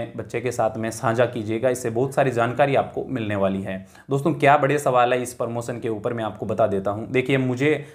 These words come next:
ना प्रमोशन से ऑब्जेक्शन है, ना एग्जाम रद्द होने से ऑब्जेक्शन है। मैं कुछ चीज़ें पहले से क्लियर कर देता हूँ।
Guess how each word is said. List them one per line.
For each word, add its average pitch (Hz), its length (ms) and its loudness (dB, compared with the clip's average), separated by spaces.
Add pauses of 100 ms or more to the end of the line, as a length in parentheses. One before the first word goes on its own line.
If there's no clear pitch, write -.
(120)
ना 120 240 4
प्रमोशन 143 440 -2
से 147 160 -2
ऑब्जेक्शन 135 540 -2
है, 147 180 -4 (280)
ना 120 180 2
एग्जाम 127 480 2
रद्द 127 260 2
होने 113 280 -4
से 135 180 -4
ऑब्जेक्शन 110 520 -4
है। 123 80 -4
मैं 120 260 -6
कुछ 127 180 -6
चीज़ें 120 280 -4
पहले 131 260 4
से 143 120 -4
क्लियर 123 260 0
कर 117 160 -4
देता 104 220 -4
हूँ। 127 240 -8